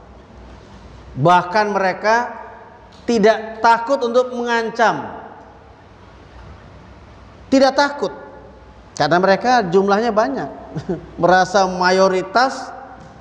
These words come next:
sementara rasul-rasul yang diutus itu jumlahnya sedikit, mereka menerapkan, apa istilahnya, tidak, bukan akal lagi, melainkan okol. Main keras, main kasar sudah mereka.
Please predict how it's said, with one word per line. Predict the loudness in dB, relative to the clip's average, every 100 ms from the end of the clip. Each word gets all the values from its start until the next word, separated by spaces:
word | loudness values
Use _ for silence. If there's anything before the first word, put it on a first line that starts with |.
| -20 -20 -20 -20 -20 -20
sementara | -4 0 2 4 4 4 4
rasul-rasul | 2 0 0 0 0 -2 -2
yang | -2
diutus | -4 -4 -4 -4
itu | -2 -2 2
jumlahnya | 2 4 2 2
sedikit, | 0 0 0 2 0 -2 -14 -16 -18 -20 -20 -20 -20 -20 -20 -6
mereka | 0 0 2 2 2 0
menerapkan, | 0 2 2 2 0 0 0 -2 -8 -14 -16 -18 -20 -20 -14
apa | 0 2
istilahnya, | 2 2 2 2 2 0 -6 -14 -14 -2
tidak, | 0 4 2 0 -2
bukan | 0 0 0
akal | 0 -2 2 2 2
lagi, | 2 0
melainkan | 0 -4 -2 -4
okol. | -2 -4 0 0 0 -2 -10 -14 -16 -20 -20 -20 -20 -18 -10
Main | -6 -2 2 4 2 0 0
keras, | 2 2 0 -6
main | -4 -4
kasar | -4 -6 -2 -2
sudah | -2 -6
mereka. | -6 -10 -14